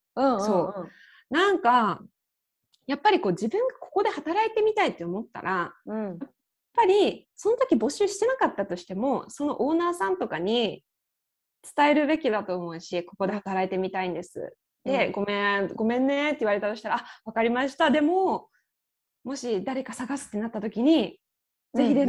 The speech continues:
Speaker 2: 絡欲しいです」
Speaker 1: 連絡ください。
Speaker 2: みたいな。
Speaker 1: うんうん。
Speaker 2: それぐらいの結構、ハングリー精神みたいなのって、
Speaker 1: うん。
Speaker 2: やっ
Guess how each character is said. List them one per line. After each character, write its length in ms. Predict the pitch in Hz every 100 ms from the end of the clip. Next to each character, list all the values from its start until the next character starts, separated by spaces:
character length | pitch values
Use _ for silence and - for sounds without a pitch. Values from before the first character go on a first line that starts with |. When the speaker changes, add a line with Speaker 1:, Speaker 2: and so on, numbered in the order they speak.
| 208
Speaker 2:
絡 100 | 220
欲 160 | 269 269
し 120 | 226
い 40 | 247
で 120 | 277
す」 80 | 240
Speaker 1:
連 60 | 330
絡 60 |
く 0 |
だ 0 |
さ 0 |
い。 20 | 233
Speaker 2:
み 120 | 190
た 160 | 190
い 40 | 180
な。 220 | 180 196
Speaker 1:
う 120 | 190
ん 140 | 190 185
う 40 |
ん。 40 |
Speaker 2:
そ 80 | 180
れ 160 | 330 403
ぐ 100 | 415
ら 180 | 427 427
い 60 |
の 300 | 403 392 214
結 220 | 185 277 -
構、 360 | - 175 151 - _ _ _ _
ハ 180 | _ -
ン 120 | 254
グ 100 | 240
リ 120 | 247 254
ー 20 |
精 220 | 277 240
神 180 | 240 190
み 140 | 175
た 120 | 175 175
い 60 |
な 120 | 170 160
の 100 | 156
っ 60 | - _
て、 440 | - 196 185 - 233 _ -
Speaker 1:
う 80 |
ん。 320 | 214 208 185 175 _
Speaker 2:
や 140 | 196
っ 60 | 220